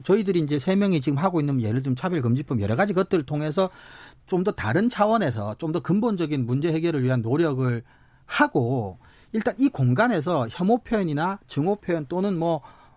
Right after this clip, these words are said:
명백한 허위사실 유포와 같은 일부 케이스를 제외한 전반적인 댓글 문화를 좀 위축시킬 수 있는 그렇다고 해서 뭔가 대단하게 근본적인 해결은 안 되는 이런 것들을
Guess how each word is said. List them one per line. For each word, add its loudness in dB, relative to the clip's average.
명백한 -2
허위사실 2
유포와 0
같은 -2
일부 2
케이스를 -2
제외한 0
전반적인 0
댓글 0
문화를 0
좀 -4
위축시킬 -2
수 -4
있는 0
그렇다고 0
해서 0
뭔가 0
대단하게 0
근본적인 2
해결은 2
안 0
되는 2
이런 4
것들을 2